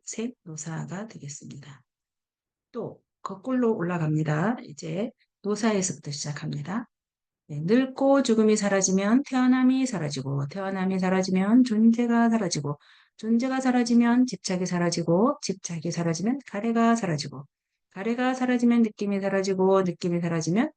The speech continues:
접촉이 사라지고, 접촉이 사라지면 여섯 감각기관이 사라지고, 여섯, 예, 오타가 났습니다.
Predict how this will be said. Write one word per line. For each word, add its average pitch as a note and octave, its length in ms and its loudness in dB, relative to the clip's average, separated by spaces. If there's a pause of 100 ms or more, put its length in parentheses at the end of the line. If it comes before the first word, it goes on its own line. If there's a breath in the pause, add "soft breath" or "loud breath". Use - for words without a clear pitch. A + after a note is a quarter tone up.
(120)
접촉이 A#3 540 -6
사라지고, A3 560 -4 (320)
접촉이 F#3+ 440 -8
사라지면 F3 640 0
여섯 E3+ 280 0 (120)
감각기관이 A3+ 840 -2
사라지고, A3+ 520 -2 (640 soft breath)
여섯, A3 440 -4 (380)
예, D#3 120 -14
오타가 F#3+ 480 -20
났습니다. D#3+ 680 -14